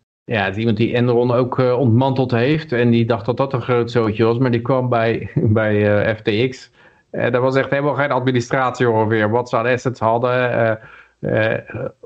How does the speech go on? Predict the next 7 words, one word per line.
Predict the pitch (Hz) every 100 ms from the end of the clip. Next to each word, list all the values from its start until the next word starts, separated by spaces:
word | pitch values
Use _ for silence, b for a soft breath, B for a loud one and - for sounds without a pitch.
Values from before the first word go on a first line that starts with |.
| -
onkostenvergoedingen | - 156 135 143 - 120 110 110 139 135 131
werden | 123 120 120
goedgekeurd | 135 131 123 123 135 127
met, | 127 123 131
eh, | 131 123 113
gepersonaliseerde | 123 - 131 - 131 123 120 120 117 135 123 120
emojis. | 123 120 139 131 139 151 -